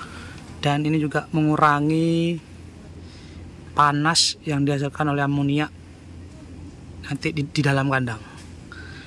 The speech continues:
Jadi penggunaan blower bisa lebih hemat sedikit, mungkin sekitar dua puluh sampai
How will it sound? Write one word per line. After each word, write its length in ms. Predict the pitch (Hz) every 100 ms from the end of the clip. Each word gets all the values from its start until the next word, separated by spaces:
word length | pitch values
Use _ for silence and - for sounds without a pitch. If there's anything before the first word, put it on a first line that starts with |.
| - -
Jadi 240 | 127 143
penggunaan 480 | 151 143 143 139 139
blower 400 | 135 135 151 151
bisa 320 | 131 120 143
lebih 320 | 135 127 117
hemat 240 | 135 139 - - - - - - - - - - - - - - - - - -
sedikit, 400 | - 127 147 139 - 131
mungkin 420 | 120 139 135 127
sekitar 480 | - 139 - 131 127
dua 240 | 131 127
puluh 240 | 135 139
sampai 400 | 131 127 123 139